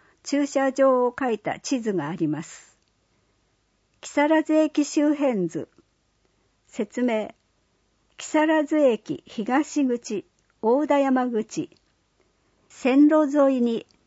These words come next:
岩根寄りから東口第一、東口第二、東口第三駐車場が並んであります。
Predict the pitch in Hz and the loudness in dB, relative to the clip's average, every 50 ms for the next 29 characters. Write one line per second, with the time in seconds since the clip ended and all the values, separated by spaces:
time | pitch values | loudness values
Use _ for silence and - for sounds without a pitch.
0 | _ _ _ _ - 233 240 240 262 285 294 302 330 320 311 311 302 285 294 277 | _ _ _ _ -6 -4 0 0 2 4 4 6 6 6 4 4 2 2 0 -4
1 | - - 269 262 233 226 - - _ _ _ _ _ _ _ _ _ _ _ - | -6 -6 -4 -2 -2 -2 -4 -6 _ _ _ _ _ _ _ _ _ _ _ -4
2 | - 247 254 285 311 330 - - - 269 285 285 285 - - 262 262 - - - | 0 2 2 4 2 0 -2 -4 -4 -2 -2 -2 -2 -4 -4 -6 -6 -6 -8 -10
3 | 202 214 214 233 254 269 277 277 262 254 233 _ - - 233 220 - - _ _ | -6 -4 -4 -2 0 0 0 0 0 -2 -4 _ -8 -8 -6 -6 -8 -10 _ _
4 | _ _ _ _ _ _ _ _ _ _ _ _ _ _ _ _ _ - 254 247 | _ _ _ _ _ _ _ _ _ _ _ _ _ _ _ _ _ -4 -2 0
5 | 262 285 320 311 - - 330 277 294 294 285 - 269 262 220 214 220 240 247 247 | 2 2 2 0 0 0 0 2 0 0 -2 -2 -4 -2 0 0 0 0 0 0
6 | 240 247 247 233 220 - _ _ _ _ _ _ _ _ _ _ _ _ _ - | 0 0 0 -2 -4 -8 _ _ _ _ _ _ _ _ _ _ _ _ _ -6
7 | - 254 254 277 294 320 311 - - 302 311 294 - 269 269 269 - - 254 - | -4 0 2 2 2 0 0 -2 0 2 2 2 2 0 -2 -2 -4 -8 -8 -8
8 | - - - 202 196 196 247 285 311 311 - - 269 247 240 220 - - _ _ | -8 -10 -10 -6 -4 -2 0 0 -2 -2 -2 -4 -4 -4 -4 -6 -8 -12 _ _
9 | - - 285 262 262 269 - - 269 247 226 247 240 233 226 220 226 240 226 - | -8 -4 -2 0 0 0 0 -2 -2 -2 -2 -2 -2 -2 -2 -2 -4 -4 -4 -4
10 | - 220 214 208 240 233 240 233 226 226 220 226 202 175 196 202 175 175 165 170 | -4 -4 -2 0 0 0 0 0 0 0 0 -2 -2 -2 -4 -4 -4 -4 -4 -4
11 | - - - _ | -6 -8 -16 _